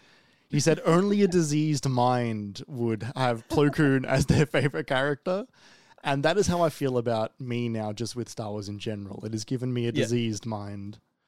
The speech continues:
Speaker 2: Yeah. Only a diseased mind would have their username be determined by Star Wars.
Speaker 1: I can't believe how many turns I've done on that franchise. Uh, and yet Obi-Wan
Speaker 2: There and
Speaker 1: just
Speaker 2: back again.
Speaker 1: It's, like, so fucking many.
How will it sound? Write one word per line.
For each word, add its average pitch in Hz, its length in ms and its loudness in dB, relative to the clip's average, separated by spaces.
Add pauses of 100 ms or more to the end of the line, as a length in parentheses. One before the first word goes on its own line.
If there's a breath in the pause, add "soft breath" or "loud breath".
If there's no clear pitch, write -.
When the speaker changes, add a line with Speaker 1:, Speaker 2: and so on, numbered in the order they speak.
(220)
Speaker 2:
Yeah. 131 160 -4 (460)
Only 127 240 -6
a - 40 -6
diseased 110 420 -6
mind 104 320 -8
would 98 140 -12
have 101 240 -10
their 92 360 -8 (140)
username 101 600 -8
be 98 120 -10
determined 98 480 -10
by 95 140 -8
Star 101 280 -4
Wars. 101 440 -8 (640)
Speaker 1:
I - 60 -12
can't 143 240 -2
believe 147 400 2
how 123 240 -2
many 120 260 -2
turns 110 460 -6
I've 107 240 -6
done 110 180 -2
on 104 80 -8
that 104 160 -10
franchise. 101 760 -8 (640 soft breath)
Uh, 104 340 -6 (240)
and 110 440 -6
yet 113 200 -2
Obi-Wan 117 200 -6
Speaker 2:
There 147 280 2
and 151 100 2
Speaker 1:
just 135 60 -4
Speaker 2:
back 143 220 -2
again. 127 340 0
Speaker 1:
It's, 113 100 -4
like, 151 160 2
so - 460 2
fucking 123 500 -4
many. 110 480 -10